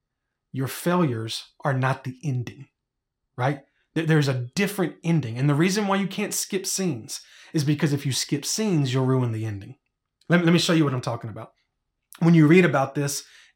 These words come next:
in the book of Matthew, watch this, Matthew chapter fourteen, verses twenty-eight through thirty-two, it says, "Lord, if it's you," Peter replied, this is Peter's moment, "tell me to come to you on the water."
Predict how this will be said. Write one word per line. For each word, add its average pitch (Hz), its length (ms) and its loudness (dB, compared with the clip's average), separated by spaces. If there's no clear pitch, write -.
in 185 160 6
the 185 80 6
book 139 180 0
of 110 80 -4
Matthew, 127 540 -4
watch 139 240 -4
this, 120 240 -12
Matthew 143 320 -2
chapter 135 300 -4
fourteen, 135 600 -6
verses 131 320 -6
twenty-eight 139 440 -2
through 131 80 -4
thirty-two, 120 500 -8
it 135 60 -8
says, 135 400 -2
"Lord, 156 240 4
if 214 140 -2
it's - 180 -2
you," 151 320 -2
Peter 135 200 0
replied, 123 460 -4
this 147 140 -4
is 147 100 -4
Peter's 147 340 0
moment, 139 420 2
"tell 170 180 2
me 196 120 4
to 185 80 2
come 175 260 -2
to 165 60 0
you 165 180 0
on 143 140 0
the 147 40 -2
water." 156 440 -4